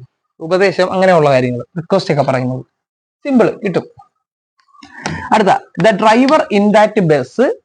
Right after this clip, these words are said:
dash like your brother." അതായത് ഞാൻ നിങ്ങളോട് പറയാണ്, ആ ബസ്സിനകത്തിരിക്കുന്ന ഡ്രൈവർ നിന്റെ ബ്രദറിനെ പോലെ ഉണ്ടല്ലേ എന്ന് പറയും. അല്ലെ, നിന്റെ ബ്ര-, ബ്രദറിനെ പോലെ ഉണ്ട്,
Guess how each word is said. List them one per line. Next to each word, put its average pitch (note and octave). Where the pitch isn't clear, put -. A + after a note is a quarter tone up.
dash G3
like F#3+
your G3
brother." D#3+
അതായത് D#3+
ഞാൻ A#3+
നിങ്ങളോട് B3+
പറയാണ്, C4+
ആ A3+
ബസ്സിനകത്തിരിക്കുന്ന C4
ഡ്രൈവർ F#3+
നിന്റെ C4+
ബ്രദറിനെ G#3
പോലെ B3+
ഉണ്ടല്ലേ E3+
എന്ന് G#3+
പറയും. -
അല്ലെ, A3
നിന്റെ F3
ബ്ര-, F3
ബ്രദറിനെ G3
പോലെ G#3+
ഉണ്ട്, D3+